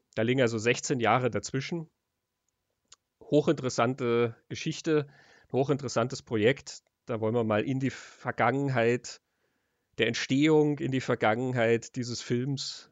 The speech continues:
und der Rezeption eintauchen. Und wie bei Chinatown werden wir das auch nicht alleine machen. Wir haben zwei Gäste mit an Bord. Und zwar die Editorin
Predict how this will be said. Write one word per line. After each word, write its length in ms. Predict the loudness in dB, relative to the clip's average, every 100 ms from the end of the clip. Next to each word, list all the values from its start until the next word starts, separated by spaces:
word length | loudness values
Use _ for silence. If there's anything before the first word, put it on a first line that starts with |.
| -14
und 160 | -10 -6
der 100 | -4
Rezeption 560 | -4 -8 -8 -6 -2
eintauchen. 580 | -2 -4 -4 -6 -6 -10 -14 _ _ _ _ _ _ _ -6
Und 160 | -4 0
wie 80 | 2
bei 100 | 2
Chinatown 640 | 2 2 4 4 2 2
werden 140 | 0 2
wir 80 |
das 160 | 0 0
auch 140 | -4
nicht 260 | -6 -8 -4
alleine 320 | -2 -2 -2
machen. 300 | -2 -4 -6 -10 _ _ _ _ _ _ _ -14
Wir 80 | -10
haben 100 | -10
zwei 280 | -6 2 4
Gäste 360 | 4 0 -2 -8
mit 220 | -6 -4
an 120 | -2 -2
Bord. 340 | -2 -2 -4 _ _ _ _ _ _ _ -20 -20 -20 _ _ _ _
Und 220 | 2 2
zwar 320 | 6 6 6 2 -8 -14 -10
die 220 | -6 -2
Editorin 760 | 0 0 0 0 2 0 0